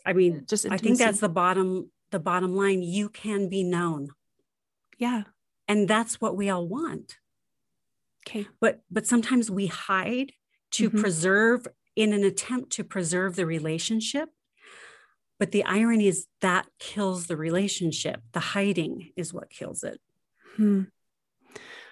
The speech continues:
Speaker 2: Oh, I hope women who are listening can just pay attention to that gut feeling. You know,
Speaker 1: Yeah.
Speaker 2: of saying like, "Oh,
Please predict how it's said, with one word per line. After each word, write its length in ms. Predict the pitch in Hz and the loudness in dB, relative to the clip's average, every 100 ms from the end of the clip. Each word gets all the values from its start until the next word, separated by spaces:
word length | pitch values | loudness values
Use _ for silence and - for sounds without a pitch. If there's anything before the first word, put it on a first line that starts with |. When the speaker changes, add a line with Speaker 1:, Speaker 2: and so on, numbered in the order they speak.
| - | -2
Speaker 2:
Oh, 260 | 247 240 - - | 4 4 4 0
I 140 | 247 | 2
hope 260 | 247 262 254 | 4 2 2
women 260 | 233 226 233 | 2 4 4
who 100 | 214 | 2
are 120 | 214 | 0
listening 540 | 190 185 - 208 202 208 _ _ - | 0 0 0 0 -2 -6 _ _ -8
can 240 | - 214 | -4 -2
just 340 | 220 233 - - - _ _ | -2 -2 -2 -8 -12 _ _
pay 100 | 233 | 0
attention 420 | 247 - 254 240 220 | 0 2 2 2 -2
to 60 | |
that 260 | 220 240 220 | -2 -2 -4
gut 200 | 196 175 | -6 -6
feeling. 440 | - 165 - 226 - _ _ _ _ _ _ _ - | -4 -4 -4 -6 -10 _ _ _ _ _ _ _ 2
You 80 | |
know, 140 | 233 220 | 4 6
Speaker 1:
Yeah. 60 | |
Speaker 2:
of 100 | 220 | 4
saying 160 | 214 214 | 2 2
like, 220 | 196 202 - | 2 -2 -6
"Oh, 340 | 247 254 220 | -4 -2 -4